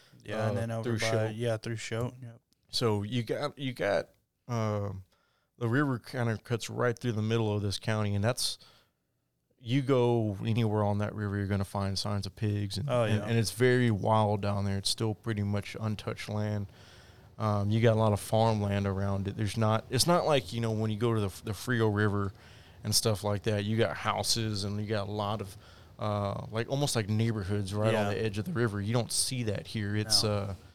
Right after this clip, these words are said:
Speaker 2: predominant-, we live in the, the, the, the s-, towns within the county are, what, I,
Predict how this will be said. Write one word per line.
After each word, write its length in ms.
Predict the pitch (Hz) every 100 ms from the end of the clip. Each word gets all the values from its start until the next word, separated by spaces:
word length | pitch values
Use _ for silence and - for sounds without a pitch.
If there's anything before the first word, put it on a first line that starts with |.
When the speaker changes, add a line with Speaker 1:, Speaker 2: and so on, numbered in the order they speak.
| _ _ _ _ _ _ _
Speaker 2:
predominant-, 760 | 131 101 117 120 135 123 127 135
we 160 | 139 139
live 260 | 147 147 139
in 260 | 120 107 104 - _
the, 120 | - 123 -
the, 140 | 120 - -
the, 300 | 113 107 104 - _ _
the 60 | 120
s-, 120 | - - _ _ _
towns 540 | - 147 165 165 131
within 300 | 110 113 151
the 60 | 117
county 580 | - 131 123 110 107 98 - _ _ _ _ -
are, 420 | 113 110 104 101 95 - - _ _ _ _ _ _ _ _ _ _ _ _
what, 280 | 110 110 104
I, 160 | 110 117